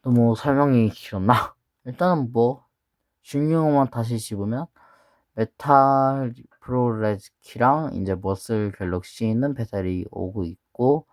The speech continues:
눈이 와가지고 좀 더 느려질 것 같고 배송이. 그 다음에 다른 것, 다른 제품들은 지금 돈만 살까 말까 고민 중이고 뭐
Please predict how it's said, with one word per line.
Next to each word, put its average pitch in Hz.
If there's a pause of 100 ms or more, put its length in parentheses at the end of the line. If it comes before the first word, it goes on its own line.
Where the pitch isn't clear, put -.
(580)
눈이 104
와가지고 92
좀 95
더 90
느려질 85
것 90
같고 101
배송이. 107
그 -
다음에 151 (300)
다른 131
것, - (260)
다른 139
제품들은 113 (600)
지금 107
돈만 104
살까 127
말까 101
고민 98
중이고 107 (760)
뭐 110